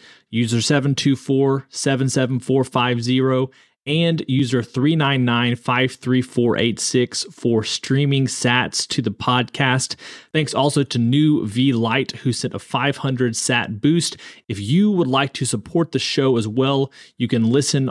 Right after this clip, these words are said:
on Fountain and either stream sats as you listen or send a boost. And if you include a message with that boost,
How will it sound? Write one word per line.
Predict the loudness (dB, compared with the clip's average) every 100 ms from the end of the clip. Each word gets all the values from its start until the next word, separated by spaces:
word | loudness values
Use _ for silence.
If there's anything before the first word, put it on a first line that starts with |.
| -2
on | 0 2 0
Fountain | 0 -2 0 -2 -2
and | 0 -2
either | -2 -4 -4
stream | -4 0 0
sats | 0 0 0 -2
as | -4 -2
you | -2
listen | 0 0 0 0 0 -2 -10 -20 _ _
or | 0 2 4 2 0
send | -2 0 0
a |
boost. | 2 2 2 0 -10 _
And | -4
if | -4 0
you | -2
include | 0 0 2
a |
message | 0 0 0 -2
with | 0 -2 0
that | -2 0
boost, | 0 0 -4